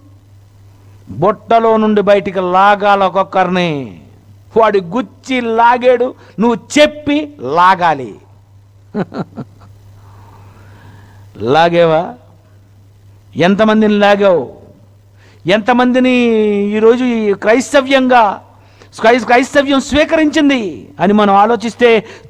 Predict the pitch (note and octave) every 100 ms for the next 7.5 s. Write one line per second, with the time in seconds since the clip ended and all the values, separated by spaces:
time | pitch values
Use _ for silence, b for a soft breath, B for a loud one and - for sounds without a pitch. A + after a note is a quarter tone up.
0 | - C4+ D4 D#4+ E4+ F4 F4 D#4+ E4 D#4
1 | C4+ A3+ - C#4 E4 F4 E4+ E4+ E4 D#4+
2 | C#4+ A#3 C#3 - - _ _ - _ -
3 | - - - - - - - b b b
4 | b b - F3 A#3+ C#4+ C#4+ D4 D4 D4
5 | D4 D4 D4 C#4+ C#4+ D4 D4+ D#4 D4+ D#4+
6 | D#4 D#4 D#4+ C#4+ D#4+ D#4 D#4+ D4 D4 D#4+
7 | D#4+ D#4+ E4+ D#4+ B3+